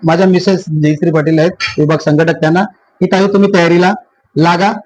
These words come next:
अ, अ, पुढे जे काय असेल ते आम्ही बघू आणि तुम्ही सामदाम दंड बोलता त्या सर्व गोष्टीला मी सुद्धा ते-, त्याच पद्धतीने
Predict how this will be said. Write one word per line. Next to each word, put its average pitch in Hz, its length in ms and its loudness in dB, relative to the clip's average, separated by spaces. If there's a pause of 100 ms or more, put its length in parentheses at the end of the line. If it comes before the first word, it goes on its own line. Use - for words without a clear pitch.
(280)
अ, 160 320 2 (200)
अ, 147 100 2
पुढे 175 300 0
जे 185 100 2
काय 180 200 0
असेल 214 260 -2
ते 208 60 0
आम्ही 185 240 0
बघू 180 280 0 (280)
आणि 226 500 2 (360)
तुम्ही 202 160 2
सामदाम 208 440 0
दंड 208 240 2
बोलता 208 280 2
त्या 208 140 0
सर्व 208 280 0
गोष्टीला 226 580 2
मी 208 120 4
सुद्धा 190 300 0
ते-, 185 240 0
त्याच 190 240 -2
पद्धतीने 185 440 0